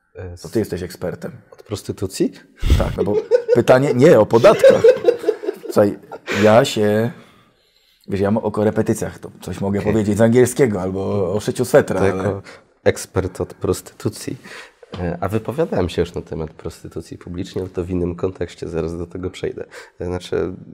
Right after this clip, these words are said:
Speaker 2: Znaczy, czy powinna być?
Speaker 1: Czy jestem bardzo daleko od prostytucji, bardzo daleko. Myślę, że tak daleko, jak tylko można. Em, ona z-, obecnie w Polsce jest legalna, ale nie można czerpać korzyści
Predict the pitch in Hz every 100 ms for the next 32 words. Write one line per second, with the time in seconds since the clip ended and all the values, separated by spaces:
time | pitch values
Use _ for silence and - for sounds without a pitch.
0 | 73 - 117 160 175 185 180 165 143 95
1 | 85 - 104 - 117 123 123 127 123 123
2 | 117 110 90 85 85 80 - 92 - 95
3 | - - 98 101 95 82 80 78 76 98
4 | 117 - _ - - 87 90 87 85 80
5 | 87 85 - - 95 82 78 82 120 -
6 | - - 90 85 85 87 87 - 76 -
7 | 107 110 104 - _ _ 95 120 120 110
8 | 98 110 95 - 95 95 92 - 90 87
9 | 87 80 80 82 87 135 180 - - _
10 | - 90 95 104 113 131 117 117 - 120
11 | - 107 - 104 104 95 - 107